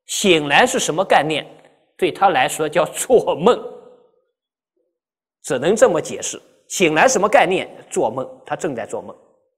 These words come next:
就他无法理解什么叫醒来。一念智即般若生，忽然醒来，般若跟着出生。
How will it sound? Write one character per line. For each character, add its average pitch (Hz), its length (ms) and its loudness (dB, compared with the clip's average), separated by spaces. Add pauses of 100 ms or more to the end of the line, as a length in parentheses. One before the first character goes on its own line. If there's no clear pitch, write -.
(720)
就 277 100 0
他 277 160 4
无 294 200 6
法 196 200 4
理 170 160 -4
解 165 120 -4
什 - 140 -6
么 190 100 -4
叫 202 100 -2
醒 - 220 -10
来。 - 160 -20 (2500)
一 214 220 6
念 320 320 6
智 294 320 -4 (600)
即 208 140 -4
般 285 260 6
若 170 120 2
生， 202 260 -2 (1040)
忽 359 520 8
然 254 240 4
醒 185 400 -6
来， 151 340 2 (2000)
般 226 260 6
若 139 500 -2
跟 226 260 4
着 226 120 2
出 131 200 -8
生。 120 200 -6